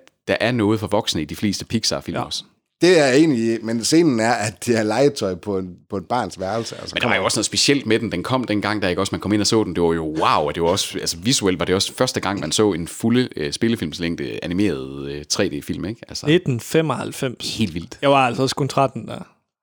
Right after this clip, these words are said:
Speaker 2: Skal lige. Så der
Speaker 3: Så det
Speaker 2: er
Speaker 3: er
Speaker 2: også
Speaker 3: nostalgi
Speaker 2: no-, der er også
Speaker 3: i
Speaker 2: noget
Speaker 3: det.
Speaker 2: no-, nostalgi, ikke?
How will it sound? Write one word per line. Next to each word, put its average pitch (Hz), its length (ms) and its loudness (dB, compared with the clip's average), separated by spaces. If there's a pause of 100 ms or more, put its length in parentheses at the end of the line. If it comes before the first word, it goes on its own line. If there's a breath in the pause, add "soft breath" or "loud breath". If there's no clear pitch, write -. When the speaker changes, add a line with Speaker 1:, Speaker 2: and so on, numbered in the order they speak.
(140)
Speaker 2:
Skal - 160 -14
lige. - 160 -10 (200 soft breath)
Så 156 160 -2
der 143 80 0
Speaker 3:
Så 139 60 4
det - 60 4
Speaker 2:
er - 40 6
Speaker 3:
er 156 60 6
Speaker 2:
også 143 120 2
Speaker 3:
nostalgi 139 280 4
Speaker 2:
no-, - 0 -
der - 0 -
er - 60 6
også 165 280 4
Speaker 3:
i - 40 -2
Speaker 2:
noget 131 240 2
Speaker 3:
det. 120 60 -4
Speaker 2:
no-, 131 40 -8
nostalgi, 131 460 -4
ikke? 190 160 -4